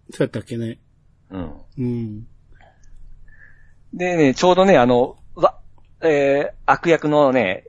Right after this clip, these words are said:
Speaker 2: えー、ヤクザの親玉みたいな人おったじゃないですか。
Speaker 1: うん。
Speaker 2: あれがちょうどね、あの、龍が如く、あの、セブンガイデン、この間やったばっかりのゲームに出とったんですよ。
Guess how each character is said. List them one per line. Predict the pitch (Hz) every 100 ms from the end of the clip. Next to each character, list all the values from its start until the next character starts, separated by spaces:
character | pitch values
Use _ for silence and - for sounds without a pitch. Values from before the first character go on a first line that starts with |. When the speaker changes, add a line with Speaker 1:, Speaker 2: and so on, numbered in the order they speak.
| -
Speaker 2:
え | 120 104 101 107
ー、 |
ヤ | 147
ク | 165
ザ | 135
の | 101 101
親 | 110
玉 | 110 110
み | 131
た | 98
い |
な | 87
人 | 107
お | 98
っ |
た | 82
じ | 67
ゃ |
な |
い | 69
で |
す | -
か。 | 82 - -
Speaker 1:
う |
ん。 | 131 113 101 _ - - - -
Speaker 2:
あ | 147
れ | 156
が | 165 156
ち | 170
ょ | 160
う |
ど | 156
ね、 | 156 123 98 - - -
あ | 113
の、 | 113 113
龍 | 214 220
が | 156
如 | 143 143 123
く、 | 107 107 117
あ |
の、 | 107 107 107 - - _ _ -
セ | -
ブ | 170 135
ン | 120
ガ | 170
イ | 120
デ | 87
ン、 |
こ | 175
の | 196
間 | 131
や | 135
っ |
た | -
ば | 143
っ | 139
か | 180
り | 135
の |
ゲ | 107 113
ー |
ム | 107
に | 98
出 | 156
と | 120
っ |
た | - 73
ん |
で | -
す | 107
よ。 | 85